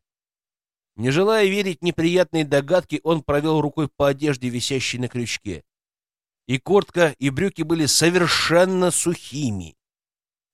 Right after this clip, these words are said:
«Что же за чертовщина?» — подумал Ворохтин. «Кто это здесь дрыхнет?»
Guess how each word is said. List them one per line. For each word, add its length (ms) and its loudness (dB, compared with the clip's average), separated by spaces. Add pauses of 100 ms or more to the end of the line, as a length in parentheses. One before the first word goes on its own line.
(140)
«Что 200 -14
же 160 -8
за 140 -6
чертовщина?» — 1000 -2
подумал 400 0
Ворохтин. 540 0 (580)
«Кто 140 4
это 180 4
здесь 260 0
дрыхнет?» 520 0